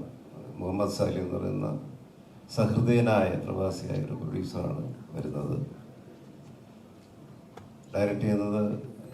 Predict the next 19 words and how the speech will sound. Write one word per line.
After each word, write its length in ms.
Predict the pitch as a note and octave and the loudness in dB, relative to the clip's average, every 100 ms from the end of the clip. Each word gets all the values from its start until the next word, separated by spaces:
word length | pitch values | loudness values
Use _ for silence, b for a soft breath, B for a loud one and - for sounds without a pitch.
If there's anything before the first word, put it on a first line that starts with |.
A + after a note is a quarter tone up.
| - - - G2 - | -16 -16 -10 -6 0
ഫിലിംസ് 320 | G#2 G#2+ - G#2 | 2 2 2 0
ഒക്കെ 180 | G#2 G#2 | -2 -2
ചെയ്തിട്ടുള്ള 420 | F#2+ F#2+ D3 - - - | -2 -2 -2 -2 -2 -2
ബിനു 240 | F#2 - - - - | -2 -2 -4 -8 -10
എന്ന് 140 | F2 | -6
പറയുന്ന 320 | E2+ F2 - F#2+ - - - - | -4 -2 -4 -6 -8 -12 -10 -4
പുതിയ 240 | - F2 | 0 2
ഒരാളാണ്. 480 | E2+ - - - - - - - - - - - - - - - - - - - | 2 0 0 -2 -4 -6 -12 -18 -20 -20 -20 -20 -20 -20 -20 -20 -20 -20 -20 -12
"നമുക്ക് 280 | F#2+ E2+ F2 F2 | -6 -2 0 0
ഈ 40 | E2+ - | 0 -2
സിനിമ 240 | G2 F2 F2+ - - - - | -2 -2 -2 -4 -6 -10 -2
ചെയ്താൽ 260 | F2 F2+ E2+ | 2 2 2
എങ്ങനെ 160 | F2 F2 | 0 0
ഉണ്ടാവും? 300 | D#2+ E2 D#2+ - - - - - | 2 0 -2 -8 -14 -20 -20 -8
ചേട്ടനൊന്ന് 420 | F2 E2+ F#2 F2 F2 | -6 -4 -4 -4 -2
കഥ 120 | F2+ F2+ F#2+ | 0 0 0
കേൾക്കാമോ?" 420 | E2+ F#2+ F2 D2+ D2+ | 0 0 0 0 -4
എന്ന് 140 | - E2 | -4 -2
ചോദിച്ചു. 220 | D2 D2 | -2 -6